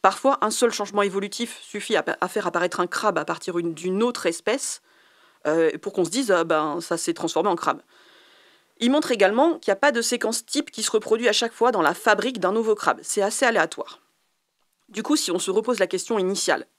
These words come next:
Quelle est la probabilité de devenir un crabe ? » La réponse est,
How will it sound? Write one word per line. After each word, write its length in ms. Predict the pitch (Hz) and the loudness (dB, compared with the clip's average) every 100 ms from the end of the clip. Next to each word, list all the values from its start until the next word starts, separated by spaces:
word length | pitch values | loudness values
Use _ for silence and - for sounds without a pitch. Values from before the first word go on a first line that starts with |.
| _ | _
Quelle 180 | 277 277 | 0 4
est 60 | |
la 100 | 247 | 2
probabilité 600 | 202 - 240 214 202 220 | 2 2 2 2 -2 -2
de 120 | 180 170 | 0 0
devenir 340 | 208 240 208 | 0 0 -2
un 100 | 160 | -2
crabe ? » 340 | - 240 247 240 - - _ _ | 2 2 2 -4 -18 -20 _ _
La 160 | 180 185 | 2 4
réponse 380 | 175 240 269 | 2 -2 -2
est, 220 | 165 220 | 0 0